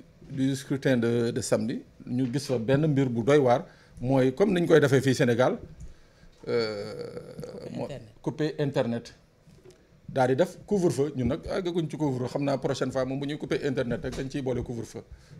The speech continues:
Speaker 1: Comme, euh, daanaka ñun ci éle-, mauvais élèves yi rek nañuy ràññ, euh, nañuy, nañuy, nañuy kii,
Speaker 2: Right.
Speaker 1: nañuy copier. Donc voilà, situation boobu bi mu amee, kii di opposant bi, euh, nga xam ne moo doon, euh, candidat pr-, principal opposant am, daal di ne moom,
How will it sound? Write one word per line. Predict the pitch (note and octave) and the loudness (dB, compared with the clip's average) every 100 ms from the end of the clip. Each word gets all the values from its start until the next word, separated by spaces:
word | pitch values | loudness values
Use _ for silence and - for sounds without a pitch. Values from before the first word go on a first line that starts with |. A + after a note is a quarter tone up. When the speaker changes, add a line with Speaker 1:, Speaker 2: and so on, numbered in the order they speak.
| - | -8
Speaker 1:
Comme, | A2+ B2 C3+ | -6 -4 -4
euh, | C#3 C#3 C#3 C3+ | -6 -8 -8 -6
daanaka | C3 C3 C3 | -6 -4 -4
ñun | C3 C3+ | -4 -6
ci | D3+ | -6
éle-, | C#3+ C3+ | -4 -2
mauvais | C3+ C#3 B2+ | 0 0 2
élèves | C3 B2 | 2 2
yi | A#2+ | 2
rek | C3 | 0
nañuy | C3 C3 C3 | 0 2 2
ràññ, | A#2+ G2+ G2 - | 2 -2 -10 -6
euh, | B2+ C3 | -4 -2
nañuy, | C#3+ C3+ C3+ | -2 0 0
nañuy, | C3+ C3+ | 0 0
nañuy | C3 C3 B2+ B2 | 0 -2 -2 -4
kii, | B2 - | -6 -4
Speaker 2:
Right. | D3 | -4
Speaker 1:
nañuy | B2+ B2+ | -4 -4
copier. | C3+ - G#2 - - - - - - | -4 -6 -6 -8 -14 -20 -20 -20 0
Donc | F3 G3+ F3 | 2 4 4
voilà, | E3 B2 G#2 - - - | 4 4 0 -10 -20 -10
situation | - F#3+ F#3 E3 F3+ D#3 | -4 4 6 6 4 4
boobu | E3 G3 G3+ | 2 2 0
bi | C#3 F#3 | 2 2
mu | F3+ | 4
amee, | C3 D3 B3 - - - _ | 2 2 -4 -14 -20 -20 _
kii | G3 A3+ | 0 0
di | G#3+ F#3 | 0 -2
opposant | E3+ F3 C#3 C#3 A#2+ | 0 0 2 2 2
bi, | A#2+ F3+ - - - - - - - - _ - | -2 -6 -12 -20 -20 -14 -14 -14 -20 -20 _ -16
euh, | A#2 | -10
nga | B2+ | -6
xam | - | -4
ne | D3 | -2
moo | C#3 D#3 | 0 2
doon, | D3+ C#3+ - - | 2 0 -4 -2
euh, | C#3 C3+ | 0 0
candidat | C3+ C#3 B2+ A#2 A#2 | 0 0 0 -2 -4
pr-, | A2+ C#3 B2+ A#2+ | -4 -6 -6 -2
principal | C#3 D#3 - B2+ B2 | -2 -2 0 0 0
opposant | B2 A#2+ A2 | -2 -4 -4
am, | A#2+ B2+ | -6 -6
daal | B2 | -4
di | A#2+ | -4
ne | A#2 | -4
moom, | A2+ A2+ D#3+ | -4 -2 -2